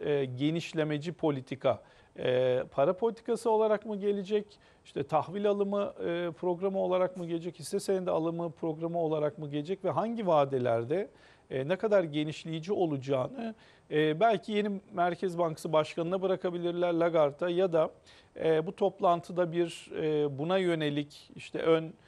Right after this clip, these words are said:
e, çalışma yapıldığını ama önümüzdeki toplantıda bunun açıklandığına dair beklentiler söylenebilir. Ama ne olursa olsun Avrupa tarafında kendi ekonomisini geliştirmek için, e, bir faiz indirim ve parasal,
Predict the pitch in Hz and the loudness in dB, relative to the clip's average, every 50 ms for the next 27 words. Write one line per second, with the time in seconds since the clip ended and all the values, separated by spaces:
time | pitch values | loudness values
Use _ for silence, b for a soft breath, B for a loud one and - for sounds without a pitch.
0 | b b b _ - - 135 131 131 131 - - 151 151 151 - - 175 165 160 | b b b _ -4 -2 0 0 0 0 0 0 -2 -2 -2 -6 -4 -2 0 2
1 | 156 143 139 - 139 127 117 127 135 131 151 190 196 170 160 165 170 - - 165 | 2 2 2 0 -4 -4 -2 -2 -2 -2 0 0 0 2 2 2 2 2 0 -2
2 | 156 160 160 156 175 165 - - 175 165 160 - 156 147 139 123 - - 143 131 | -4 -4 -4 -4 -6 -6 -4 -4 -4 -4 -2 0 0 0 0 -2 -4 -4 -4 -4
3 | 143 143 139 135 - - - - 160 143 135 139 139 135 139 147 151 160 156 139 | -4 -6 -8 -8 -10 -12 -12 -4 0 2 2 2 0 -2 -4 -2 0 0 0 2
4 | 139 139 131 123 113 110 - - b b b b b b - 151 151 143 - 143 | 4 4 4 2 0 -4 -8 -12 b b b b b b -4 -2 -2 -2 0 0
5 | 135 127 123 123 - 135 123 117 117 - - 147 131 117 120 113 113 120 135 185 | 0 0 0 -2 -2 -2 -2 -2 -2 -2 -2 -2 0 0 -2 -6 -6 -8 -8 -10
6 | 254 240 - - 208 202 202 202 220 240 233 214 180 156 147 - - 143 127 127 | -10 -8 -6 -4 -2 -2 -2 -2 0 0 2 2 0 0 -4 -4 -2 -2 -2 -2
7 | - - 226 240 339 - B B B B B B B - - - 175 226 240 - | -4 -6 -8 -8 -8 -12 B B B B B B B -4 0 2 2 2 2 2
8 | 240 196 - - 165 147 147 139 - 147 139 135 135 170 208 240 330 - - - | 0 0 2 2 2 2 2 -2 -4 -6 -8 -4 -2 0 0 0 -2 -6 -8 -4
9 | 160 156 151 175 247 247 214 - - 175 160 143 139 135 123 - - 135 123 123 | -2 -2 -2 -2 -4 -4 -4 -4 -4 -2 -2 -2 -2 -4 -8 -10 -10 -8 -8 -6
10 | 117 123 139 160 170 - - - 180 180 202 214 208 - 190 160 - - 240 247 | -4 -4 -4 -4 -6 -8 -8 -6 -4 -4 -4 -4 -6 -8 -12 -14 -10 -8 -8 -10
11 | 339 b b b b b b b b - - 165 160 165 165 165 160 151 147 151 | -10 b b b b b b b b -4 0 2 2 4 4 2 2 2 0 -2
12 | 165 202 196 185 - - - - - 175 175 190 202 185 170 170 151 139 147 147 | -2 -2 -2 -2 -2 -8 -4 0 2 4 4 4 2 0 -2 -4 -4 -4 -4 -4
13 | 196 226 220 190 190 185 - - 165 165 165 160 - 202 202 202 190 | -4 -4 -2 -2 -2 -2 0 0 0 0 0 0 0 0 0 0 -2